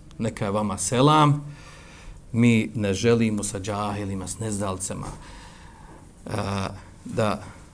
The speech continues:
znači, da ne navodimo ni iste, i, iste opise, e, neznalica, e,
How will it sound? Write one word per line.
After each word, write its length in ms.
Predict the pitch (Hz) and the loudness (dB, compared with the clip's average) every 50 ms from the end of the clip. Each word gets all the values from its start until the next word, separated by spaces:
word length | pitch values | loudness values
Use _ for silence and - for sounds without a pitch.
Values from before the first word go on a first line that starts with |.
| - - - | -12 -8 -4
znači, 320 | 113 107 107 - - 113 | -2 -2 -2 0 0 0
da 140 | 98 101 101 | 0 0 2
ne 100 | 101 104 | 2 2
navodimo 340 | 104 107 107 104 98 98 98 | 4 4 4 4 2 2 0
ni 60 | 104 | 0
iste, 340 | 104 - - 101 95 - 98 - - - - | 0 -2 -2 -4 -6 -6 -8 -12 -16 -14 -8
i, 80 | 98 110 | -8 -6
iste 460 | - - 131 104 - - - 107 98 - | -6 -4 -4 -4 -4 -2 -2 -2 0 2
opise, 440 | 104 104 107 107 110 98 - - | 2 2 2 2 2 0 0 0
e, 760 | 95 - - - - - - - - - - - 101 95 92 - | 0 -4 -6 -12 -16 -16 -18 -18 -18 -14 -8 -6 -4 -2 -2 0
neznalica, 840 | 101 110 120 127 117 117 139 131 120 117 113 107 - - 143 139 139 139 - - - - - - - | 4 6 6 6 8 8 8 8 8 6 4 4 6 6 6 6 6 2 -4 -12 -16 -20 -20 -20 -8
e, 40 | - | -4